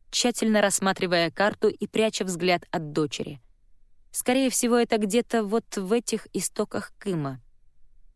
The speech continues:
Она ткнула в тонкую линию и подняла глаза к внимательно слушавшей ее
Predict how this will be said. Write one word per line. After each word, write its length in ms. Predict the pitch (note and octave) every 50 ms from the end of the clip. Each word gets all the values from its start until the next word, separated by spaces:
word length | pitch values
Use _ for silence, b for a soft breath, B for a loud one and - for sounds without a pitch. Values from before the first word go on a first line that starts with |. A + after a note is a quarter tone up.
| - - - - - _ - _ _ - -
Она 220 | - F3+ F3+ F3+
ткнула 400 | E3 - - - F#3+ F#3+ F#3+ F3+
в 80 | E3 -
тонкую 460 | - F#3 F3+ F3 - - E3+ E3+ E3
линию 440 | D#3+ D#3 F#3+ G#3 G3+ G#3 G#3+ G#3+ -
и 120 | - G#3+
подняла 460 | - - G3+ E3 F#3 F#3+ F#3 G3 G#3 G#3+
глаза 380 | F#3+ G3 F#3+ F3+ E3+ G3 G3
к 120 | F#3+ - F3+
внимательно 640 | F#3+ F#3 F3 E3 D#3+ D#3+ F#3 - - G3+ G3+ G3+
слушавшей 520 | F#3+ - - F#3 F3+ - F3 - - - F#3
ее 380 | F3 E3+ E3 D#3+ D#3 E3 E3